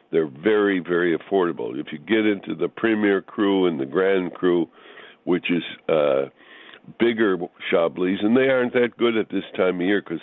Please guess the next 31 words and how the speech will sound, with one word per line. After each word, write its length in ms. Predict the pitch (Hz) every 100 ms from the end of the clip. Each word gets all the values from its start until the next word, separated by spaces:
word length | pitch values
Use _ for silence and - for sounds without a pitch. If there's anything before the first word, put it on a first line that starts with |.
| 87
they're 80 |
not 320 | 82 90 87 - - - -
light 340 | - 95 101 85 - -
and 200 | 76 69
acidic 480 | - 120 110 101 -
enough. 340 | 71 67 67 - _ - - _
But 260 | - 95 -
those, 260 | 98 123 117 -
those 280 | 127 151
are 160 | 135 104
big, 520 | 85 _ 127 120 101
desirable 880 | 92 87 82 95 98 95 82 82 82
wines. 360 | 87 82 65 62
That, 280 | 76 - 92 -
that's 240 | 95 98 -
what 160 | 87
makes 300 | 82 92 78
Chablis 500 | - 85 78 87 85
great. 360 | 71 92 98 - - - - - - -
But 100 | -
at 160 | 101 92
this 160 | 151 170 -
time 240 | 131 98
of 160 | 87 76
year, 260 | 80 80 78 - - - - -
we 180 | 95 92 -
sing 340 | 127 117 117 101 - - _ -
the 80 |
praises 640 | 87 - 120 123 107 92 80 - _ -
of 200 | 90 -
just 220 | 117